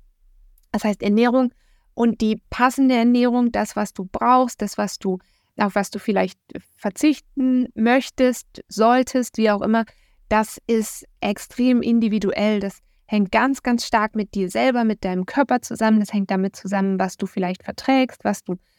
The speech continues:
auch aus, ähm, ethisch-moralischer Sicht gerne essen möchtest oder auch nicht. Das hängt auch von deinen Zielen ab. Das hängt, ähm, ja, von, da, es gibt so viele Einflüsse, die das Thema Ernährung betreffen. Ich habe schon ein paar Ernährungsfolgen gemacht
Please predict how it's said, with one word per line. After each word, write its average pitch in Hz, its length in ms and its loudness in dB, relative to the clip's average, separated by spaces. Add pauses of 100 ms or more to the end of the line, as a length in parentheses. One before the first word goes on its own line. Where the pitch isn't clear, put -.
(320)
auch 190 280 0
aus, 185 480 -2
ähm, 180 240 -4
ethisch-moralischer 233 920 0
Sicht - 280 -4
gerne 220 280 0
essen 208 260 -2
möchtest 202 360 -8
oder 180 200 -4
auch 185 160 -12
nicht. 269 300 0 (520)
Das 214 180 -2
hängt 202 220 -4
auch 202 240 0 (160)
von 196 240 -4
deinen 196 240 0
Zielen 285 400 0
ab. 240 220 0
Das - 200 -8
hängt, 190 440 -6
ähm, 170 480 -6 (440)
ja, - 140 -4 (300)
von, 240 200 0 (520)
da, - 160 0
es 233 120 -2
gibt 220 240 -4
so 262 280 2
viele 285 300 0
Einflüsse, 226 500 -4
die 208 280 -4
das 214 260 -4
Thema 208 260 0
Ernährung 196 420 0
betreffen. - 480 -10 (440)
Ich 226 120 -2
habe 254 160 6
schon 285 140 2
ein 247 40 2
paar 226 220 -2
Ernährungsfolgen 226 720 0
gemacht 185 420 0